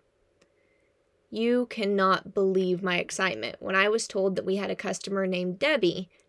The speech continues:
at Sanctuary Family Farms who is deaf. I dug deep and really started teaching myself different phrases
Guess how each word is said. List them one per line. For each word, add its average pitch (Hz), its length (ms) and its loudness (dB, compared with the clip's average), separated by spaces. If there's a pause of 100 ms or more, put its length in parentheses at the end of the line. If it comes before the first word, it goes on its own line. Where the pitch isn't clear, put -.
(100)
at 190 120 -2
Sanctuary 202 500 2
Family 180 320 -2
Farms - 640 -6
who 185 120 2
is 208 160 0
deaf. - 420 -2 (1160)
I 214 60 4
dug 226 320 4
deep 180 320 -6 (480)
and 202 160 0
really 196 300 4
started 175 340 0
teaching - 340 -8
myself - 440 -6
different - 320 -10
phrases - 520 -4